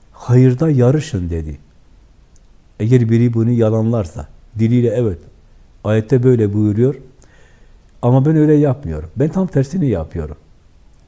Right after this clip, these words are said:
Hayra da davet etmiyorum. Allah'ın hayır dediğine hayır demiyorum. Bence böyledir, bence şöyledir, falancalara göre böyledir." deyip konuşuyorsa Allah demez mi? "Sen nereye gidiyorsun?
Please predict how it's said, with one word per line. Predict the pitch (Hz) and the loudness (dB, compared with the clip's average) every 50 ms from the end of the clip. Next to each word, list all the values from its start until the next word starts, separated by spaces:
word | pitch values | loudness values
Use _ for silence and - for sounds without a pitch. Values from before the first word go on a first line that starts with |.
| - _ | -20 _
Hayra | - - - 123 131 143 156 143 | -10 -2 0 2 4 4 2 2
da | 120 104 95 | 0 -2 -2
davet | 98 95 98 101 101 101 - | -2 -2 -2 -2 -4 -4 -4
etmiyorum. | 107 101 104 - 113 110 110 123 151 165 - - - - _ - - - - - | -6 -6 -4 -4 -4 -2 -2 -2 -4 -6 -10 -20 -20 -20 _ -20 -20 -20 -12 -6
Allah'ın | 92 110 120 123 127 151 156 | -4 -2 0 0 0 0 0
hayır | 139 - - - 131 139 135 127 | -4 -6 -2 0 2 2 2 2
dediğine | 131 123 120 127 135 151 180 175 | 0 -2 -2 -2 -4 -4 -4 -6
hayır | 139 - - 113 117 123 123 120 120 135 | -8 -6 -4 -2 0 0 0 0 0 -2
demiyorum. | 143 123 95 87 82 80 80 73 - _ _ _ _ _ _ _ - - - - - - - - | -2 -2 -4 -6 -8 -10 -10 -12 -16 _ _ _ _ _ _ _ -20 -20 -20 -20 -20 -20 -10 -2
Bence | 127 139 143 135 135 135 127 | 0 0 2 2 2 2 4
böyledir, | 139 143 131 110 101 95 101 120 135 - - - 101 | 4 4 4 4 0 -2 -4 -6 -10 -10 -10 -8 -4
bence | 113 127 131 131 131 | -2 -2 0 0 -2
şöyledir, | - - 143 143 131 110 104 95 95 117 123 - - _ | -2 0 2 2 2 2 0 -4 -4 -8 -10 -12 -12 _
falancalara | - 117 120 131 127 131 123 127 131 131 131 | -4 -2 -2 0 0 0 0 0 0 0 0
göre | 131 139 135 135 135 131 | 0 0 2 2 2 2
böyledir." | 139 143 135 113 101 95 98 117 - - - - - - - _ - | 2 2 0 0 -2 -4 -6 -8 -14 -16 -20 -20 -20 -20 -20 _ -8
deyip | 117 110 117 120 147 156 147 151 | -2 0 0 2 2 0 -2 -4
konuşuyorsa | - 113 113 113 110 107 - 143 127 101 87 - - 82 - - _ _ _ _ _ _ _ - | -2 -2 0 0 -2 -2 -2 -2 -2 -2 -4 -8 -14 -16 -16 -20 _ _ _ _ _ _ _ -8
Allah | 101 101 98 95 95 101 | -6 -4 -4 -4 -4 -4
demez | 107 107 120 151 151 139 117 | -4 -4 -4 -4 -6 -6 -8
mi? | 101 98 | -12 -12
"Sen | - - 117 110 113 | -6 -4 -2 -2 -2
nereye | 143 156 139 101 | -2 -2 -2 -4
gidiyorsun? | 87 90 87 85 87 87 87 87 - - 120 | -4 -6 -8 -8 -8 -8 -10 -10 -12 -14 -16